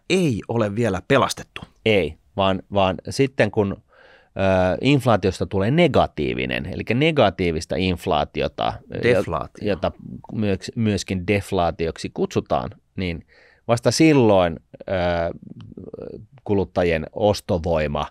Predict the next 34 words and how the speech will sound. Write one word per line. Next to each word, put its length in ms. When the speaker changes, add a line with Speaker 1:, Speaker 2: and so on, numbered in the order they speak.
Speaker 2:
jos 140
näitä 280
pelkkiä 420
hinta-, 440
eh, 400
hi-, 300
hinnan 320
tason 320
muutoksia 480
seurataan, 500
niin 280
vasta 220
silloin 480
niin, 220
niin 140
tota, 400
ostovoima 600
paranee. 540
Elikkä 500
tosiaan, 600
niin 200
kauan 180
kun 180
on 240
inflaatiota, 840
jossa 220
on 120
plusmerkki, 840
niin 240
tota, 440
se 80
tarkoittaa 480
sitä, 280
että 340